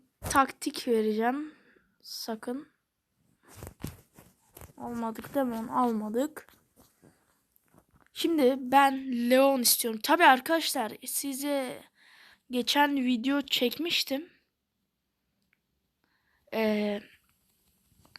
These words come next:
onda bana daha yeni Lu çıkmıştı. Yani daha dün çıktı arkadaşlar. Yani çıkmaması çok normal. Yani bana çıkmazsa önemli değil. Leon'u deneyelim.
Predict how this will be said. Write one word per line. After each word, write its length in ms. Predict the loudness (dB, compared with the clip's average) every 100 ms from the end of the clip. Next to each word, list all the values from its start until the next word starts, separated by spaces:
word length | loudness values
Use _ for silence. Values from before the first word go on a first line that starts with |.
| -20 _ _ _
onda 680 | 2 4 6 8 8 8 4 _
bana 380 | -4 0 0 2
daha 220 | 4 4
yeni 500 | 4 0 0 0 2
Lu 200 | 2 2
çıkmıştı. 600 | 0 -6 -8 -10 -10 -6
Yani 280 | -6 -4 -2
daha 480 | 2 2 2 0 -4 -12 -20 -20 -20 -20 -20 2
dün 200 | 4 6
çıktı 320 | 4 2 0
arkadaşlar. 600 | 0 0 0 0 0 -2
Yani 320 | -2 -2 -2 -2
çıkmaması 640 | -2 -2 -2 -2 -2 -2
çok 340 | 0 0 0
normal. 480 | -2 -4 -4 -6 -6
Yani 460 | -6 -6 -4 -4 -6
bana 260 | -4 -6 -8 -14 -20 -20 -10
çıkmazsa 800 | -10 -4 0 0 0 0 0 0
önemli 460 | 2 2 2 0
değil. 320 | 0 -2 -4 -12 -20 _ _ _ _ _ -20 -20 _ _ _ -20 -18 -4
Leon'u 480 | 2 2 2 0
deneyelim. 480 | -4 -6 -8 -12 -18